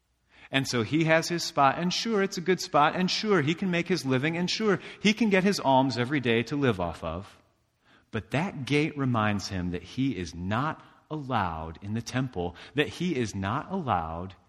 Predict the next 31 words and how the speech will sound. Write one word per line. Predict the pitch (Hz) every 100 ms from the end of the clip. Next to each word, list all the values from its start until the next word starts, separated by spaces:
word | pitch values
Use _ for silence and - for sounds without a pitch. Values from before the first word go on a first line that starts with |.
| _ -
in | 127
the | 135
presence | - 139 104 92 85 - - _
of | 104 95
God. | 95 92 85 _ _ _ _ _ _ _ _ _ _ _ _ _ _ _ _ _ _ _ _ _ _ _ -
That | 135
might | 156 185 220
be | 151
almost | 127 123 -
hard | 113 104 101
for | 110
us | 101
to | - 110
imagine. | 95 101 110 101 95
It, | 113 131 - -
it | 165 127 -
seems | 233 233 165
almost | 156 131 - - _ _ -
mean | 104 95 117 160 98 65 - _ _ _ _ _
that | - 107
this | 131 -
man | 113 110
would | 104
be | 110
prevented | - 101 87 104 123 90
from | - 95
going | 98 95
further | - 120 110 98
into | 87
the | 85
temple. | 87 107 98 -